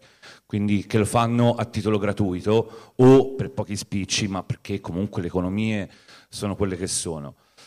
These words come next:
Eh, detto questo, eh, il boom del fenomeno delle piattaforme per podcaster e podcasting due anni fa, tre anni fa, questo termine appena detto non, non ci diceva assolutamente nulla,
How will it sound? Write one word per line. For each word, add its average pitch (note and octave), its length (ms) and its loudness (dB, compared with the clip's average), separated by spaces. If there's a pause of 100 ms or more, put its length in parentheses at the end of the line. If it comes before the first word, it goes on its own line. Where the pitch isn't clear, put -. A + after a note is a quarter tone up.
(180)
Eh, D2+ 360 -12
detto B2 220 -2
questo, C3+ 580 4
eh, G#2+ 720 2
il B2 140 -4
boom A#2+ 560 2
del G2+ 400 0
fenomeno A#2 600 2
delle G2 200 -2
piattaforme G#2+ 840 0
per G#2 380 0
podcaster G2+ 920 0
e A2 80 -2
podcasting F2+ 1000 -4
due F#2+ 440 2
anni G#2 220 -2
fa, G#2 240 -2
tre G#2 180 -6
anni G#2 140 -2
fa, G#2 220 0
questo - 320 -4
termine G2 360 0
appena G#2+ 300 -4
detto G2+ 480 0
non, G#2 380 2
non A#2 200 4
ci - 140 2
diceva G#2 320 -2
assolutamente G#2 640 -2
nulla, G#2+ 500 2